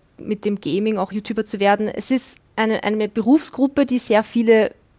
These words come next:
Felder auch hat. Da gibt's eben die Streamer, dann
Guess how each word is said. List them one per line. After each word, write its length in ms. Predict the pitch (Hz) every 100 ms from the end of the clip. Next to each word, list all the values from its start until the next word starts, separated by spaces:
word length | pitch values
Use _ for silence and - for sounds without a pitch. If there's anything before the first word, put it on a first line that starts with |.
| _
Felder 440 | - 202 208 220 -
auch 180 | 180
hat. 200 | 185 226 - - - -
Da 80 | -
gibt's 320 | 208 190 - -
eben 160 | 202
die 100 | 180
Streamer, 680 | 214 - 285 285 269 254 254 -
dann 300 | 220 214 208